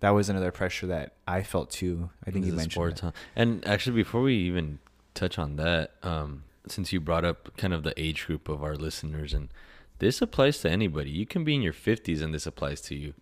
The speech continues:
Speaker 2: For example, I'm twenty-six, and I can safely say I still don't know exactly what I wanna do with my life,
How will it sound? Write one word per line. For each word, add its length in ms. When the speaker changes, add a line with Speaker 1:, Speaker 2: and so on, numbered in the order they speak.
Speaker 2:
For 120
example, 300
I'm 80
twenty-six, 960
and 160
I 120
can 400
safely 380
say 220
I 40
still 340
don't 180
know 200
exactly 520
what 220
I 80
wanna 240
do 120
with 140
my 100
life, 400